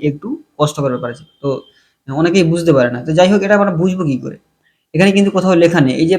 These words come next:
পঞ্চাশ হাজার টাকা, এটা কিন্তু ম্যাচুরিটি ভ্যালু, মানে পাবে, ফেরত পাবে, সেটা হচ্ছে পঞ্চাশ হাজার টাকা। কিন্তু সে জমা দিয়েছিল কত, সেটা বুঝবো কী করে? এখানে দেখতে হবে যে number of ডিভিডেন্ড চার্জ, এখানে লেখা আছে টু, ঠিক আছে?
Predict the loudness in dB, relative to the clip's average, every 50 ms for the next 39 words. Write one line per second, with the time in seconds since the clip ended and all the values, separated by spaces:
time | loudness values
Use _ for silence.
0 | -2 0 0 0 2 0 -2 -6 -6 -4 -2 -2 -2 0 0 0 2 2 2 2
1 | 0 0 -2 -4 -8 -4 0 2 2 2 2 0 -2 -2 -4 -4 -2 -2 -4 -4
2 | -6 -8 -10 -8 -6 -6 -6 -6 -8 _ _ _ _ _ _ _ _ _ _ _
3 | _ _ _ 2 6 6 6 6 2 -2 -6 -4 0 2 2 2 2 2 2 2
4 | 2 2 0 0 0 0 0 -2 -4 -2 -2 -2 -2 -2 -4 -6 -6 -8 -10 -12
5 | -14 -14 -18 _ _ _ _ _ -4 -4 -2 -2 -2 -2 0 0 2 2 4 2
6 | 4 4 4 4 4 2 2 2 0 -2 -4 -6 -6 -2 -2 0 2 0 0 0
7 | -4 -6 -6 -8 -12 -16 -18 _ _ _ _ _ _ _ _ _ -2 0 2 4
8 | 4 4 2 2 0 0 2 2 2 2 2 2 4 4 4 4 4 4 4 4
9 | 4 2 -2 0 2 2 2 0 -4 -14 _ _ _ _ -6 0 0 4 4 6
10 | 4 4 4 2 -2 -2 -4 -14 _ _ _ -6 -4 0 2 2 2 2 0 -2
11 | -2 -2 -4 -8 -8 _ -2 0 0 0 0 -4 -8 -18 _ _ _ _ -14 -10
12 | -10 -10 -10 -10 -12 -12 -12 -10 -4 0 2 2 2 0 -2